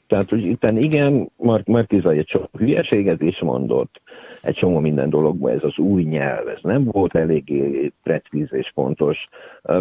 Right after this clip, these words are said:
én azt gondolom, hogy kérdezni kell, tisztázni kell, előre kell jutni ebbe a dologba. Most egy olyan helyzet van, ahol van egy ilyen sötét ló, akiben sok minden pozitív dolog előjött, sok minden negatív dolog is előjött, sok minden tisztázatlanság is előjött.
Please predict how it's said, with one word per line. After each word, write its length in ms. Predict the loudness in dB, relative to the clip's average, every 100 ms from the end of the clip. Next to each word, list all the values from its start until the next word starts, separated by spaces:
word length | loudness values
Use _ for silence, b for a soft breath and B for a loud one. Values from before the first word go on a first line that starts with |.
| 0
én 180 | 2
azt 120 | 2 2
gondolom, 260 | 2 4
hogy 120 | 2
kérdezni 480 | 2 0 2 2 0
kell, 180 | 0 -2
tisztázni 600 | 0 -2 0 0 2 0
kell, 520 | 0 2 2 2 2 0
előre 400 | 2 2 2 0
kell 200 | 0 2
jutni 320 | 2 0 -2
ebbe 220 | -2 -2
a 60 | -2
dologba. 480 | 0 -2 -2 -4
Most 260 | 0 0 0
egy 120 | 2
olyan 200 | 2 0
helyzet 360 | 0 0 0 0
van, 300 | 2 2 0 B B B -2
ahol 240 | 2 4
van 160 | 2 2
egy 160 | 0
ilyen 200 | 0 -2
sötét 460 | -2 -2 0 0 0
ló, 420 | 2 2 2 0
akiben 500 | -2 -2 -2 0 -2
sok 220 | 0 -2
minden 380 | -2 -2 -2 -2
pozitív 480 | 0 0 0 -4 -10 -6
dolog 320 | -6 -6 -4
előjött, 640 | -2 2 2 2 2 -2
sok 320 | -6 -4 -2 0
minden 320 | -2 0 -2
negatív 460 | -2 -2 -2 -4 -8 _ -20 -16 -4
dolog 360 | 0 2 2
is 140 | 2 2
előjött, 680 | 2 2 2 2 0 0
sok 280 | 0 -2 0
minden 420 | 0 0 -2 -6 -4
tisztázatlanság 1120 | -4 -2 0 2 0 2 2 2 2 0 0
is 120 | 0
előjött. 720 | 0 2 2 4 2 0